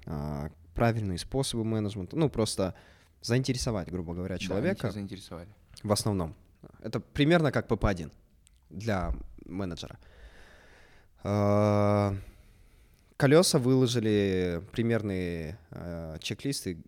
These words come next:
Speaker 1: гайды, да, как подготовиться, там парочку книжек, я их перечитал.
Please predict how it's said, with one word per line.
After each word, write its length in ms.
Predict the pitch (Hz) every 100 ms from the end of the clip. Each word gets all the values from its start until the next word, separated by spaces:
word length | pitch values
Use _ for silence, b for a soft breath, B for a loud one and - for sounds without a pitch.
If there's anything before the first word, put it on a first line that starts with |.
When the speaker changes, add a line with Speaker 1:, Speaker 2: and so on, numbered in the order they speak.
| -
Speaker 1:
гайды, 420 | 95 131 175 131
да, 260 | 101 131
как 240 | 139 107 -
подготовиться, 640 | - 92 - 156 156 -
там 160 | - 76
парочку 420 | 101 98 - 87
книжек, 540 | - 120 160 165 - - -
я 200 | 101 92
их 120 | 90
перечитал. 600 | - 135 160 - 165 160